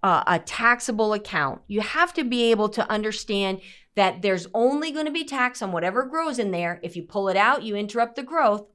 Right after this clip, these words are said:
but you wanna keep it liquid so that you can touch it whenever you have emergency needs.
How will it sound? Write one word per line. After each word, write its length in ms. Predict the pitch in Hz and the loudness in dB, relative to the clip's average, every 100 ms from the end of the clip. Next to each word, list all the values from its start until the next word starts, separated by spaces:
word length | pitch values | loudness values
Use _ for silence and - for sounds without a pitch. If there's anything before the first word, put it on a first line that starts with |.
| _ | _
but 100 | 208 | -8
you 140 | 214 | -6
wanna 300 | 208 208 247 | -2 0 0
keep 280 | 247 269 - | -4 -10 2
it 140 | 240 | 2
liquid 800 | 240 262 330 381 - 160 135 214 _ | 4 0 -2 -4 -4 -2 -2 -6 _
so 200 | - 240 | -10 -4
that 160 | 214 208 | -2 0
you 120 | 226 | -2
can 220 | 233 226 | -2 -4
touch 320 | 214 - 330 - | -4 -2 -2 -2
it 160 | 180 | -4
whenever 480 | 202 185 - 196 214 | -4 -4 -2 -2 -2
you 140 | 214 | -4
have 340 | 202 175 175 175 | -2 2 2 2
emergency 680 | 180 165 160 165 160 - 165 | -4 -2 -2 -4 -8 -6 -6
needs. 480 | 160 147 107 - | -6 -8 -10 -12